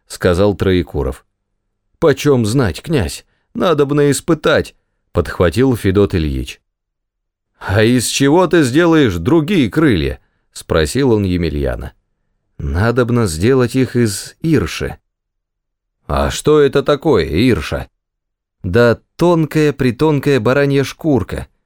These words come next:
«Позволь, князь, ему испытать», продолжал Федот Ильич. «Мне сдаётся, что на иршиных крыльях он непременно полетит». «Хорошо, пусть испытает. Только на новые крылья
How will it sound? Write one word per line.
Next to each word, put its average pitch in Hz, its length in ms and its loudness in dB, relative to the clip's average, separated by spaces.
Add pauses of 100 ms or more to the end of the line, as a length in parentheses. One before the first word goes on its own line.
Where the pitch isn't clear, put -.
(680)
«Позволь, 101 560 2
князь, 120 420 -2
ему 127 300 2
испытать», 90 640 -4 (380)
продолжал 110 640 2
Федот 85 360 -2
Ильич. 65 480 -6 (360)
«Мне 160 260 0
сдаётся, 113 580 2
что 120 220 0
на 107 260 2
иршиных 113 640 2
крыльях 104 500 0
он 156 220 2
непременно 135 680 2
полетит». 123 580 -2 (1040)
«Хорошо, 95 760 0
пусть 175 300 0
испытает. 69 680 -4 (460)
Только 135 340 0
на 120 140 0
новые 113 420 2
крылья 85 640 0